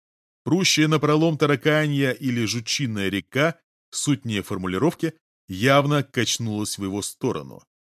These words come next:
Неспособные лазать по стенам твари попытались достать юношу, взгромоздившись друг на друга.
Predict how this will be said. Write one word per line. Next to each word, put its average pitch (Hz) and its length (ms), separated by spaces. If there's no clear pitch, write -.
Неспособные 123 800
лазать 120 400
по 123 100
стенам 131 520
твари 123 420
попытались 117 560
достать 107 440
юношу, 135 600
взгромоздившись 113 800
друг 104 220
на 117 120
друга. 110 400